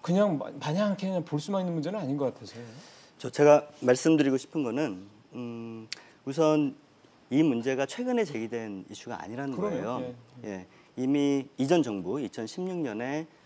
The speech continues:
Speaker 2: 어, 개인정보 비식별 조치 가이드라인이라는 형식으로, 어, 이런 것 똑같은 걸 하려고 했었거든요.
Speaker 1: 아.
Speaker 2: 예, 근데 법이 아니라 가이드라인으로 추진했었고
Speaker 1: 예.
Speaker 2: 사실 그 가이드라인 이전에도 한 이천십삼 년경부터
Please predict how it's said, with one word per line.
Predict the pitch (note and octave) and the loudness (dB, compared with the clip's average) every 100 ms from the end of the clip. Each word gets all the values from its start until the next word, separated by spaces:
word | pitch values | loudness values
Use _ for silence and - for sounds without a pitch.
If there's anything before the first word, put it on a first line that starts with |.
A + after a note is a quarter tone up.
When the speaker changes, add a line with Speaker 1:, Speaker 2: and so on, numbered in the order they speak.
| - _ | -20 _
Speaker 2:
어, | G#2+ F#2+ F2+ F2+ | -10 -10 -10 -8
개인정보 | A#2 B2 A#2 A2+ A#2 | -4 -4 -4 -4 -4
비식별 | A#2 A2+ - D3+ | -6 -8 -2 -2
조치 | A#2+ | -4
가이드라인이라는 | - F2 A#2 D3 C3+ A#2+ G#2+ G2 G#2 F#2+ | -8 -4 0 2 2 -2 -4 -4 -6 -8
형식으로, | A#2+ C#3+ - G2 F#2+ C3 E3+ - - - | -10 -12 -12 -8 -4 -4 -4 -8 -20 -12
어, | G#2 | -6
이런 | G2+ C3 C3 B2 A#2 | 0 2 2 0 -2
것 | G#2 - | -4 -4
똑같은 | - A3 G#3+ E3 G#2+ | -2 -2 0 -2 -4
걸 | G2 G2+ | -6 -10
하려고 | A2 F#3+ F3 C#3 | -8 -4 -4 -4
했었거든요. | F3 F#3+ A2 F#2+ A#2 A2+ - - | -8 -8 -8 -6 -6 -6 -10 -12
Speaker 1:
아. | B2+ G#2+ G#2+ A2 C3+ D3 | -6 -4 -2 -2 -2 -2
Speaker 2:
예, | A2 G2 | -2 -2
근데 | B2 D3 | 2 2
법이 | - C3 F3 | 4 4 6
아니라 | D#3+ A#2+ B2 | 4 2 -2
가이드라인으로 | - A2 A#2+ A#2+ G#2 G2 | -2 -4 -2 -4 -4 -6
추진했었고 | F#2+ B2 B2 C3+ F#2+ - C#3+ C3 | -8 -8 -8 -8 -10 -4 -2 0
Speaker 1:
예. | |
Speaker 2:
사실 | A2+ G3+ | 2 2
그 | G3+ F#3+ | 4 2
가이드라인 | A2 C3+ D#3 D#3+ B2+ | 4 2 4 4 4
이전에도 | G#2 B2+ A#2 A2+ F3+ | 0 -2 -2 -2 -4
한 | F#3 E3+ | -4 -6
이천십삼 | G#2 - C3+ - - F#3+ | -6 -6 -8 -10 -12 -8
년경부터 | F3+ E3 C#3 A#2 G#2+ - D3+ F#3 | -6 -4 -4 -6 -10 -8 -4 -4